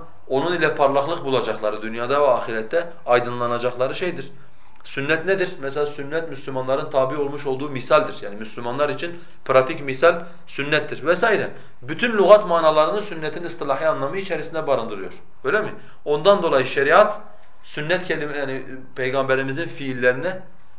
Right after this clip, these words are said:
dini açıklamasına sünnet kelimesini seçmiştir. Buraya kadar anlaşılmayan bir şey var mı? Yok. Güzel. Peki şimdi sünnet inkarcıları buradan nasıl bir şüphe üretmişler? Dedik ya bu normalde bir virüs, bir defa bulaşmış bu adamlara.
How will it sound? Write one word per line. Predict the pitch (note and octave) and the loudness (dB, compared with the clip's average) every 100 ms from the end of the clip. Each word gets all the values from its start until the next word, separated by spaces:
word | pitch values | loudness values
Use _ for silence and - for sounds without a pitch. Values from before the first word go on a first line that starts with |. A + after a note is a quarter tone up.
| - | -8
dini | A2+ C3 D#3 | -4 2 4
açıklamasına | C3+ - B2+ B2 A#2+ E3+ | 2 0 -2 -2 -2 -2
sünnet | E3+ D3 C#3 C#3 | -4 -4 -4 -4
kelimesini | B2+ A2+ A2 A2 G2+ | -4 -4 -6 -8 -8
seçmiştir. | G2+ - - - - - - - - | -8 -8 -12 -12 -12 -12 -12 -8 4
Buraya | G3 G#3 | 8 8
kadar | F#3+ F#3+ | 8 6
anlaşılmayan | F#3 F3+ F3+ F#3 F#3 | 6 2 -2 -2 -4
bir | F3 | -2
şey | F3+ F#3 | 0 2
var | F#3+ | 2
mı? | F#3 F#3 - - | 2 -6 -8 -4
Yok. | A2 - - - | -4 -4 -10 -10
Güzel. | G#2+ F2+ F2 - - - - | -8 -10 -10 -12 -12 -12 2
Peki | G#3+ A3 | 4 4
şimdi | G#3+ A3+ | 2 -2
sünnet | G#3+ - G3 A3+ | 2 4 4 4
inkarcıları | G3+ E3 F3 E3 F3+ G#3+ | 2 4 4 6 6 4
buradan | F#3+ F3+ G#3 | 2 2 4
nasıl | G#3 G3+ F#3+ | 4 2 0
bir | |
şüphe | - E3+ D#3 | -4 -2 2
üretmişler? | C#3 G#2+ - - - - - - - - - | 2 2 -2 -8 -10 -10 -12 -12 -12 -12 -2
Dedik | D3+ A3+ A#3+ | 0 2 4
ya | D#3 | 2
bu | F3 | 2
normalde | F3 E3 E3 F#3 F3 | 0 4 6 6 4
bir | E3 | 0
virüs, | F#3+ G#3 G#3+ - - - - - - - | 0 0 -2 -8 -10 -10 -10 -10 -10 -6
bir | D#3+ | 4
defa | B3+ F3+ A3+ | 6 6 6
bulaşmış | G3+ F#3 F#3+ C#3+ | 6 6 4 2
bu | C#3 | 4
adamlara. | A#2 G2+ F#2+ F2 | 4 2 -2 -6